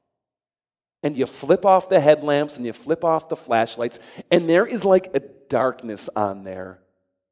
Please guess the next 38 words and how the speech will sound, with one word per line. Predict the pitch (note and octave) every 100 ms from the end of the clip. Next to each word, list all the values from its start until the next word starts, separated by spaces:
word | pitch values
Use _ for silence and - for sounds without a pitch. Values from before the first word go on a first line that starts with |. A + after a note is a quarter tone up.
| _ _ _
that, | F3 F3
that, | E3+
for | - D3
lack | C#3 D#3 F#3
of | G#3
a |
better | - D3 D3
way | C3+ C3
of | A2+
putting | - A#2+ A#2+
it, | A2+
has | A2 G2
substance. | - - G#2 - - - _ - - - _ _ _ _ _ _ _ -
Y-, | D#3+
you | E3
know | E3+
what |
I | G3+
mean? | F3 D#3 E3+ -
It's | -
like | D#3+
a | E3
darkness | - C#3+ D3+ D#3 E3+ E3+ - - _ _
that, | F3
that | D#3 -
clings | - - D#3+ D3+ C3 -
to | C3+
you | A#2
and | G#2+
sticks | - - - - -
to | - C#3
you | B2+ A#2+
and | A#2+
surrounds | - C#3+ A#2 D#3 E3 D#3
you. | C3 -
You | -
can | F3
almost | - F3+ F#3 F#3+ -